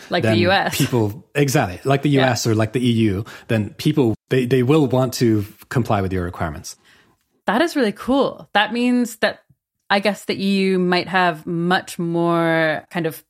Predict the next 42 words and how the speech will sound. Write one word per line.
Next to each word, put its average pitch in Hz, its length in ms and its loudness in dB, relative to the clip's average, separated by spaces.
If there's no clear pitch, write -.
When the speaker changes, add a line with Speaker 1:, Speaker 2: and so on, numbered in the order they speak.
Speaker 1:
leverage 170 880 -4
to 165 280 0
set - 680 -6
really 160 300 -2
important 156 360 -8
policies 156 480 -4
than 160 100 -6
I 151 120 -4
would 147 80 -6
have 139 160 -12
guessed, - 520 -4
just - 260 -6
given 156 340 -4
that, 147 160 -4
like, 143 280 -8
most 196 240 0
of 175 80 -6
the 156 320 -2
important 175 400 -6
A 160 60 -2
I 147 180 0
labs 143 280 -4
are 156 40 -6
in 147 80 -6
the 147 80 -6
U 160 80 -2
S. - 340 -8
Speaker 2:
Yeah. 131 160 0
Yeah, 127 140 2
that's 139 160 0
my 139 80 2
take. - 340 -4
Yeah, 113 140 0
I 123 80 2
think, 143 160 2
I 135 80 2
think 151 160 2
the 127 100 -2
E - 80 2
U 110 80 2
matters. 104 400 -4
Speaker 1:
Right. 165 200 -2